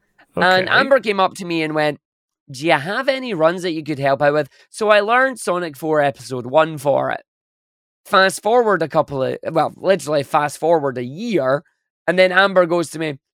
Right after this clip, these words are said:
Speaker 1: "I'm doing it again, but this time it's a different event. Do you have another run you could do?" So we did Sonic four Episode two.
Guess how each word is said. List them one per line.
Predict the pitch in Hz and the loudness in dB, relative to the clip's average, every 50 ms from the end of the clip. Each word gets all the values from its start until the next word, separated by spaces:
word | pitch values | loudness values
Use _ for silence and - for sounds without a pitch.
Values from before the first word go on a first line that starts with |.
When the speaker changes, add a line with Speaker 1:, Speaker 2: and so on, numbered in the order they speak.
| _ _ _ _ _ _ _ - | _ _ _ _ _ _ _ -4
Speaker 1:
"I'm | 214 220 214 | -4 -4 -2
doing | 180 302 320 339 330 330 | -2 0 0 0 0 -2
it | 320 277 | -2 -2
again, | 247 214 190 233 233 226 214 180 151 | -2 -2 0 2 2 2 2 0 -2
but | 135 143 151 | -6 -6 -6
this | 214 220 - | -6 -4 -2
time | - 160 151 226 | -2 -4 -4 -4
it's | 208 175 - | -6 -6 -4
a | 185 175 | -6 -2
different | 151 175 185 165 151 175 170 156 147 | 0 0 0 0 0 -2 -2 0 -2
event. | 151 139 156 147 151 117 - _ _ _ _ _ _ - | -2 0 0 0 0 -2 -6 _ _ _ _ _ _ -4
Do | 156 220 | -2 0
you | 202 | 0
have | 208 254 269 302 285 | 2 0 0 0 0
another | 302 277 254 254 262 262 269 247 | -2 -2 0 2 4 4 4 4
run | 220 202 180 175 | 4 2 2 2
you | 165 143 | -2 -2
could | 139 160 147 120 | -2 -4 -4 -2
do?" | 131 139 123 113 113 - _ _ _ _ _ _ | -2 -2 -2 -2 -4 -8 _ _ _ _ _ _
So | - - 226 | -8 -6 -4
we | 254 285 302 | -2 -2 -2
did | 262 311 302 220 | -2 -2 -2 -4
Sonic | - - 247 220 226 226 214 170 | -2 -2 -2 -2 -2 -2 -6 -4
four | 156 190 190 180 | -2 2 4 4
Episode | 180 170 160 135 170 175 139 175 175 165 139 | 4 4 2 0 -2 -2 0 2 2 0 2
two. | - - 254 247 233 214 160 120 | 2 4 4 4 4 4 2 0